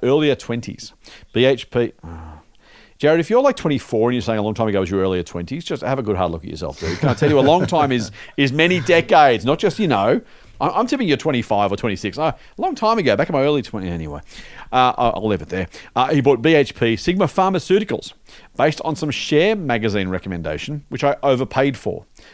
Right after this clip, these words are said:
"My fault," he says in brackets, "I did no research and didn't understand the basics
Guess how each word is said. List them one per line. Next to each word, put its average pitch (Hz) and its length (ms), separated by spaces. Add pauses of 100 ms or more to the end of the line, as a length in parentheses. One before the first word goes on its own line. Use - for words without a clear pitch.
(100)
"My 123 160
fault," 175 280
he 135 120
says 123 160
in 123 80
brackets, 131 400
"I 110 80
did 135 120
no 160 140
research 120 440
and 104 80
didn't 117 200
understand 113 400
the 110 60
basics 92 420